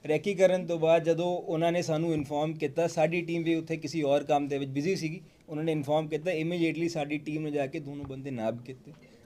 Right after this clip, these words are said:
ਨਾਬ ਕਰਨ ਤੋਂ ਬਾਅਦ ਇਹਨਾਂ ਦੇ ਵਿੱਚ, ਇਹਨਾਂ ਦੇ ਕੋਲੋਂ ਸਾਨੂੰ ਇੱਕ ਪਿਸਟਲ ਮਿਲਦਾ ਹੈ, ਪਿਸਟਲ ਤੇ ਦੋ ਮੈਗਜ਼ੀਨਸ ਤੇ ਸੋਲਾਂ ਲਾਈਵ ਕਾਰਟ੍ਰਿਜਸ ਮਿਲਦੀਆਂ। ਇਨ ਮੁੰਡਿਆਂ ਦੀ ਜੋ, ਅ, ਜੋ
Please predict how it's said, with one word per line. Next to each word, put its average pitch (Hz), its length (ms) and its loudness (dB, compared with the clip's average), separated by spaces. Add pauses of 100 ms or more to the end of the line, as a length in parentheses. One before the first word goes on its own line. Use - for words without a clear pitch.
ਨਾਬ 165 300 4
ਕਰਨ 190 240 0
ਤੋਂ 180 140 -2
ਬਾਅਦ 151 340 6 (600)
ਇਹਨਾਂ 156 220 2
ਦੇ 165 120 2
ਵਿੱਚ, 156 240 -4
ਇਹਨਾਂ 151 180 -2
ਦੇ 160 100 -2
ਕੋਲੋਂ 160 240 -2
ਸਾਨੂੰ 147 260 -2
ਇੱਕ 156 80 -4
ਪਿਸਟਲ 185 380 -2
ਮਿਲਦਾ 175 260 2
ਹੈ, 180 100 -4 (440)
ਪਿਸਟਲ 202 480 2 (280)
ਤੇ 170 200 0 (240)
ਦੋ 165 240 2
ਮੈਗਜ਼ੀਨਸ 151 600 4
ਤੇ 185 180 -8
ਸੋਲਾਂ 160 380 2
ਲਾਈਵ 139 280 0
ਕਾਰਟ੍ਰਿਜਸ 131 540 -2
ਮਿਲਦੀਆਂ। 135 420 -8 (1200)
ਇਨ 196 160 4
ਮੁੰਡਿਆਂ 185 380 4
ਦੀ 190 140 0
ਜੋ, 196 180 8
ਅ, 143 600 0
ਜੋ 135 80 -4